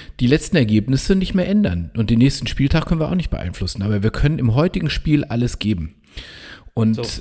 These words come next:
Speaker 1: ähm, ja, und das ist eben im richtigen Leben ja auch so. Wir wissen nicht, was morgen passiert und gestern ist schon vorbei. Wir können nur uns mit dem Hier und Jetzt beschäftigen.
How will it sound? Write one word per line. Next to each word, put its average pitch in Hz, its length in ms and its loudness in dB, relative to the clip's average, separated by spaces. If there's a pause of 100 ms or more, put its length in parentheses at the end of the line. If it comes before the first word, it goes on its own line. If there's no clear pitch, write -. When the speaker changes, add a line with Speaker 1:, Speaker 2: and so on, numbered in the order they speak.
Speaker 1:
ähm, 104 400 -2
ja, 139 320 -4
und 123 140 -2
das 139 180 -2
ist - 240 -4
eben 160 460 -8
im 139 100 -4
richtigen 165 340 -2
Leben 170 160 2
ja 139 140 0
auch - 140 0
so. 107 180 0
Wir 104 140 0
wissen 156 160 -2
nicht, 139 160 -2
was 123 120 -4
morgen 156 300 -2
passiert 143 720 0
und 107 340 -4 (540)
gestern 131 380 0
ist 110 100 -4
schon - 120 0
vorbei. 147 640 -2
Wir 127 120 -2
können 147 340 -2
nur 196 480 -2 (560)
uns 135 220 -2
mit 127 80 -4
dem 117 100 2
Hier 143 420 -2
und - 240 -8
Jetzt - 540 -6 (240)
beschäftigen. 85 720 -6